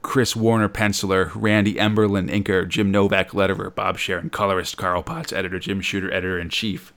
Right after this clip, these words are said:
So there's this dude. He's basically hosting a water elemental,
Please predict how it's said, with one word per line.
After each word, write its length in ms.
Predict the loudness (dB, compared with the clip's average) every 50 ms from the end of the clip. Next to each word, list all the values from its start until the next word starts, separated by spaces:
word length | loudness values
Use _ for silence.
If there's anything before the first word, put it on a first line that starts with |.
| -20 -20 -20 -16 -10
So 460 | -4 0 2 4 4 4 4 2 0 -2 -6 -20 -20 -20 -20 -20 -6 2
there's 220 | 6 6 6 6
this 140 | 6 2 0
dude. 500 | -2 -2 -2 -2 -2 0 0 0 -2 -4 -6 -14 -16 -14 -14 -14 -14 -16 -18 -20 -20 -20 -16 -14 -12 -12 -12 -14 -16 -18 -14 -8
He's 220 | -6 -6 -6 0
basically 640 | 4 6 6 6 6 2 0 0 0 2 2 2 2
hosting 580 | 2 4 6 6 6 6 4 2 2 4 4
a 80 | 6 6
water 360 | 6 6 6 6 4 4 2
elemental, 600 | 2 2 0 0 0 0 0 -2 -4 -4 -4 -6